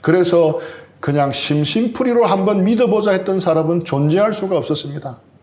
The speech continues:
계산기를 두드려보면 절대 믿을 수 없는 상황이었습니다.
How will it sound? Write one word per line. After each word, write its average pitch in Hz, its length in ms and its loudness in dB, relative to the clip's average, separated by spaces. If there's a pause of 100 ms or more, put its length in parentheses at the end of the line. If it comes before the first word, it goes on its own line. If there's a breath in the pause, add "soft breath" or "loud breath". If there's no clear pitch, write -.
(100)
계산기를 170 640 2
두드려보면 214 840 2 (240 loud breath)
절대 247 460 2
믿을 233 280 2
수 214 200 -2
없는 170 260 0
상황이었습니다. 139 800 -2